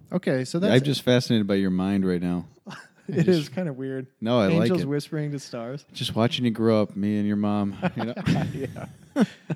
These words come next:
Speaker 1: Thanks, Nance. Oh,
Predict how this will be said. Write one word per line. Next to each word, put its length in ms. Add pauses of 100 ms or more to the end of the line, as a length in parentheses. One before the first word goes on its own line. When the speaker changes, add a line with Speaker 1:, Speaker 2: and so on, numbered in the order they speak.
(140)
Speaker 1:
Thanks, 360
Nance. 420 (760)
Oh, 720